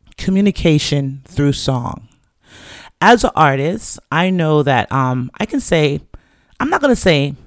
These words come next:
a hundred percent of my songs is inspired about something or inspired by something in my personal life. But I can say that I do have songs that stick out or stand out to me that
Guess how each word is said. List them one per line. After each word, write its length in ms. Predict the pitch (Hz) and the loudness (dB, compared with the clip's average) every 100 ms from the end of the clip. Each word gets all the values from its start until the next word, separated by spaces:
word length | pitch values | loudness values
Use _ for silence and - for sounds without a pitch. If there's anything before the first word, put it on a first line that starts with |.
| - _ _ | -20 _ _
a 40 | 165 | 0
hundred 380 | 127 170 165 139 | 2 0 0 -2
percent 320 | - 143 131 | 0 0 0
of 60 | |
my 140 | 131 123 | 0 -2
songs 680 | - 135 82 55 - - - | 0 0 0 -6 -14 -16 -12
is 320 | - 139 110 - | 0 0 0 -4
inspired 580 | 143 - - 135 131 131 | -4 -4 0 2 4 2
about 240 | 123 - | 0 -2
something 420 | - 127 - 127 | -2 -4 -2 -4
or 100 | - | -2
inspired 520 | 120 - - 139 135 113 | -2 -2 0 0 2 0
by 140 | 123 | -4
something 320 | - 117 123 | -4 -6 -6
in 100 | 120 | -6
my 100 | 120 | -6
personal 480 | 113 - 139 - 113 | -4 -4 -4 -4 -8
life. 320 | 101 - - - - - - | -8 -12 -14 -18 -18 -16 -2
But 80 | 170 | 2
I 100 | 160 | 2
can 360 | - 208 208 214 | 2 2 2 2
say 480 | - 156 76 - - | 0 -2 -2 -6 -2
that 100 | 139 | 0
I 120 | 139 | 0
do 140 | 156 | 2
have 180 | 151 139 | 0 0
songs 640 | - 156 135 101 78 - | -4 -2 0 -2 -8 -10
that 160 | - 107 | -6 -6
stick 340 | - - 139 | -6 -4 -4
out 240 | 135 131 120 | -4 -4 -2
or 80 | 120 | -4
stand 300 | - 120 123 | -4 -6 -6
out 160 | - | -8
to 120 | - | -8
me 220 | 117 110 113 | -8 -8 -6
that 300 | 101 101 | -6 -6